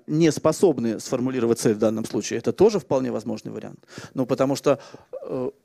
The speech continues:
пот-, да, потому что, э, ну, у нас же есть какие-то стереотипные представления о том, что художник — это какая-то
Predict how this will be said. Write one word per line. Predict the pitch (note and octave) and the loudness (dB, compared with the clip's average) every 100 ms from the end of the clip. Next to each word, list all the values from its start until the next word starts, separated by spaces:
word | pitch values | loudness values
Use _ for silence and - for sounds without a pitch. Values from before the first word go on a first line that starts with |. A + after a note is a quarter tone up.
| _ _ _ _ _ _ _ | _ _ _ _ _ _ _
пот-, | B2+ A#2 - | 0 0 -2
да, | A2+ | -6
потому | G#2 C3 C#3+ D#3 | -4 0 0 2
что, | D3 D3+ C#3+ C3+ A#2+ - _ - | 2 4 4 2 0 -6 _ -18
э, | D2+ B1+ C#2 C#2 D2 A#1 - | -14 -10 -10 -10 -10 -12 -4
ну, | C#3 G#2+ - | -2 -2 -6
у | G#2+ | -4
нас | B2 G#2+ | -2 2
же | |
есть | E3+ A3 | 2 2
какие-то | D#3+ D#3+ C3+ | 0 -2 -2
стереотипные | - B2+ B2 A#2 A#2 | 0 0 0 -2 -2
представления | B2+ - B2+ E3+ F#3 D#3+ - - | -2 2 4 4 0 -4 -10 -10
о | C#3 | -4
том, | - D#3 | 0 0
что | - D3 | 0 -6
художник — | D3 D3 E3+ D3 D#3 | -2 2 2 0 -4
это | C3+ C#3+ C#3 - | -2 -2 -2 -10
какая-то | - C3 C#3 C3+ | -4 0 2 2